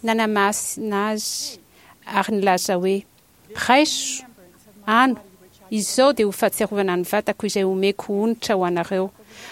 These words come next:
Avy eo dia nandray ny kalisy ny divay izy, nisaotra, sy nanome izany ny apôstôly mba hisotrony ary nilaza hoe,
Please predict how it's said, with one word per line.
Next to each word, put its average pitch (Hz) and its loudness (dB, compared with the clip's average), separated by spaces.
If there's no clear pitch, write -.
Avy 190 2
eo 294 4
dia 262 2
nandray 208 2
ny 208 -2
kalisy 220 0
ny 196 2
divay 233 2
izy, - -4
nisaotra, 294 -2
sy - 2
nanome 269 4
izany 220 0
ny 208 2
apôstôly 226 0
mba 190 2
hisotrony 226 -2
ary 190 0
nilaza 196 0
hoe, 196 -2